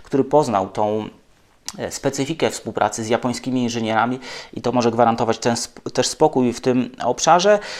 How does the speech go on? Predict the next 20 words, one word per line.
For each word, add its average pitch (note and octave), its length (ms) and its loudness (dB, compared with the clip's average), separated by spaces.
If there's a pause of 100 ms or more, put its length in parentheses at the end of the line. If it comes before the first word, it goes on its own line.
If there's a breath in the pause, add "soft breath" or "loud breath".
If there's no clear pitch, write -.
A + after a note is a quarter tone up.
(240 loud breath)
Jeżeli F3+ 340 0
chodzi E3 320 2
o D3 300 8
to C#3+ 120 2
zaplecze B2 760 2
techniczne C3+ 440 -4
Hondy, C3 240 0
o A#2 60 4
którym A#2+ 300 -4
wspomniałem, A#2 520 -2
to A#2+ 140 -6
tam B2+ 200 -2
są - 180 -4
ogromne C3+ 440 0
doświadczenia A#2+ 560 -2
po A#2+ 120 -6
stronie B2+ 380 -2
tych - 460 -2
zrównoważonych B2 880 2
paliw. G2 400 0